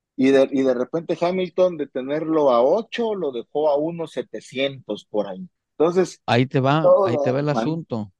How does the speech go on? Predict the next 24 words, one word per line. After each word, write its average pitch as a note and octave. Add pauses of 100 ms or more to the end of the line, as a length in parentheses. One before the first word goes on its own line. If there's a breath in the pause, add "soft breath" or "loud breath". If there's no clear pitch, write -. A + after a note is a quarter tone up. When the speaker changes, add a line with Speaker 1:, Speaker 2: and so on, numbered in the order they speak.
(280)
Speaker 2:
ahí G#2+
te B2
va A#2+
el C3+
asunto. C#3+
El, D#2+
y G2
en G#2+
la G#2+
telemetría, A2+
en A#2+
la G2
telemetría G2+
se B2
ve A#2
y B2+
se A2
puede G#2+
notar G#2 (400)
tranquilamente, G#2
¿no? C#3 (420 soft breath)
En A2+
primer C#3
lugar, F3+